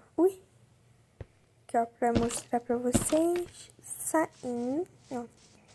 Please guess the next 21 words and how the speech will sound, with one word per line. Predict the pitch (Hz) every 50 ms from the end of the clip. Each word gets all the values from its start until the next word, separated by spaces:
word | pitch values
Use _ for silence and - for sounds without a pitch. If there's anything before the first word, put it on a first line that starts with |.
| - - _ - - -
Gente, | 269 262 240 233 262 - - - - - -
olha | - 226 254 269 285 294
que | - - 294
bonito. | 294 - - 262 254 247 247 254 - - - -
Gente, | 269 269 277 277 269 -
eu | 269
achei | 262 - - 269
muito | 262 262 269 294 330 - - -
bonito. | 359 339 285 254 247 247 247 - - 392 403 - - - - - - - - - - - - - - - - - - - 98 98 101 101 101 104 101 101 98 92 90 - - - - - - - - - - - - - - - - - - - - - - - - - - - - - - - - - - - - - - - - -
Ó. | - 226 214 - - - - - - - - - - - - - - - - - - - - - - - - - - -
Aí | 285 269 269 269 262
é, | 247 - -
é | - 269
divertidamente, | 269 - 277 285 320 320 - - - 339 359 349 262 240 240 - -
tá, | - 285
gente? | 294 302 247 233
Só | - - 254 247
que | -
aí | 269 262
eu | 262
escrevi | 269 - - 269 269 254 262 254 - -